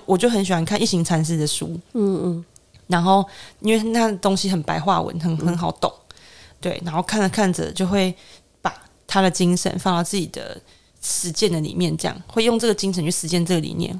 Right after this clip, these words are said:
Speaker 1: 或者是说像我今天早上起床的时候就开始研究法鼓山，我就打法鼓山，
Speaker 2: <laughs>
Speaker 1: 然后
Speaker 2: 因为要来参加这个节目。
Speaker 1: 我每次参加节目前，
Speaker 2: 嗯。
Speaker 1: 我都会看一下。
Speaker 2: 嗯，了解一下背景。
Speaker 1: 平常都有看，都知道。
Speaker 2: 嗯，嗯，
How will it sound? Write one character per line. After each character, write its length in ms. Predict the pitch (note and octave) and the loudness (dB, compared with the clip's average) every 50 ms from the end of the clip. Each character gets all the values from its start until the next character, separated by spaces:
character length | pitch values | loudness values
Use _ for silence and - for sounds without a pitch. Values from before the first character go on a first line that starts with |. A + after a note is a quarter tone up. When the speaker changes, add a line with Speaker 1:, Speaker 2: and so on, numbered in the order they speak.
| - - | -6 0
Speaker 1:
或 100 | A3 G#3 | 2 2
者 80 | F3+ | 2
是 140 | F3 - G3+ | 2 0 -4
说 200 | F#3+ - F#3 F3 | -2 -2 -2 0
像 160 | E3+ A3 G#3+ | 0 0 0
我 60 | F3 E3 | 0 0
今 140 | D#3+ F3 | 0 -2
天 140 | F3 F3+ F#3 F3+ - - - - - - - - - _ | -2 -2 -2 -4 -8 -20 -20 -20 -20 -20 -20 -20 -20 _
早 200 | - - F#3+ D#3 | -2 -2 0 2
上 160 | E3+ G3 G#3 G#3 | 2 0 0 0
起 180 | - - F3 | 0 -2 -2
床 220 | D#3 - E3+ D#3+ D3+ | -2 -2 -2 -2 -2
的 60 | D#3 | -2
时 120 | D3+ - | 0 0
候 260 | E3 E3 E3+ E3 - - _ - _ _ - - - - _ | 2 2 2 0 -2 -6 _ -20 _ _ -20 -20 -20 -14 _
就 100 | - D#3 | -4 0
开 140 | - G3+ | 0 2
始 140 | F3 E3 E3 | 2 2 2
研 160 | B2+ F3+ E3+ | 2 2 2
究 140 | E3 G3 G3 | 2 2 0
法 200 | - - D#3 D3+ | 0 2 0 0
鼓 160 | - - C3+ | 0 -2 -4
山， 360 | C#3+ - E3 - - D3+ E3+ F3 - | -4 -2 -4 -2 -2 -4 -6 -8 -4
我 80 | - E3+ | -4 2
就 120 | E3+ G#3 - | 2 2 4
打 160 | - F3 - - - - A#3 | 4 4 2 2 2 -4 0
法 260 | - F#3 E3 D#3+ D#3 | 2 2 2 2 0
鼓 240 | F3 - F#3 E3+ D3+ D#3 | 0 0 -2 -2 0 0
山， 300 | - - F3+ E3 E3 D#3+ D#3+ | 0 2 4 4 4 4 2
Speaker 2:
<laughs> 80 | E3 | 2
Speaker 1:
然 100 | E3+ D#3+ | 2 4
后 80 | E3 F3 | 4 4
Speaker 2:
因 60 | F#3 | 4
为 60 | - | 4
要 140 | G#3+ G3+ F#3 | 4 2 2
来 140 | F3+ E3+ E3 E3 | 2 0 -2 -2
参 200 | - - F#3 E3+ | -4 -6 -6 -4
加 140 | E3+ E3 D#3+ | -4 -4 -4
这 140 | D#3+ E3 | -4 -6
个 80 | - D#3 | -8 -8
节 180 | D#3+ - C3+ C3+ | -8 -8 -8 -8
目。 180 | - - - - - E3 - F3+ D#3+ C#3 | -8 -8 -8 -8 -8 -6 -6 -6 -6 2
Speaker 1:
我 100 | - A#3 | 4 6
每 240 | B3 C4+ C#4 G#3 G3 | 6 6 6 4 2
次 160 | - - C4+ | 2 0 -2
参 160 | A#3+ - A#3 A3 | 0 2 4 4
加 80 | G#3+ | 4
节 160 | G#3+ G3 F#3+ | 4 4 4
目 120 | G3 A#3 A#3+ | 4 6 4
前， 280 | A3+ - F#3+ D#3+ A#2+ | 4 2 0 0 0
Speaker 2:
嗯。 60 | A2+ A2+ | -2 -2
Speaker 1:
我 100 | - F3+ | 0 2
都 80 | F3 F3 | 4 4
会 100 | F#3 F#3 | 4 2
看 240 | - - G3 F3 D#3+ | 0 -2 -2 -2 -2
一 60 | - | -2
下。 200 | F3 - - - - | -4 -4 -4 -4 -2
Speaker 2:
嗯， 200 | - F#3+ F#3 - - | -2 -4 -4 -6 -8
了 240 | - D#3+ E3+ E3 E3 | -4 0 2 2 2
解 160 | E3 - D#3 | 2 0 -4
一 20 | D3+ | -2
下 140 | - F3 E3 | -2 -2 -2
背 220 | - - D#3+ D3 | 0 0 -2 -2
景。 180 | D3+ - - - - _ _ _ - - - _ _ _ _ _ | -4 -8 -12 -12 -16 _ _ _ -20 -20 -20 _ _ _ _ _
Speaker 1:
平 180 | A#3 B3 D4+ | 2 2 4
常 180 | D4 D4 G#3 F#3 | 4 4 4 6
都 80 | G3+ | 6
有 80 | F#3 - | 4 4
看， 260 | - - F#3 D#3+ - - | 2 -2 -4 -4 -2 0
都 100 | - G3+ | 0 0
知 160 | - - E3 | 0 0 0
道。 240 | E3 F3 D#3+ - - | 2 2 2 2 0
Speaker 2:
嗯， 80 | - D#3+ | -4 -4
嗯， 60 | - | -6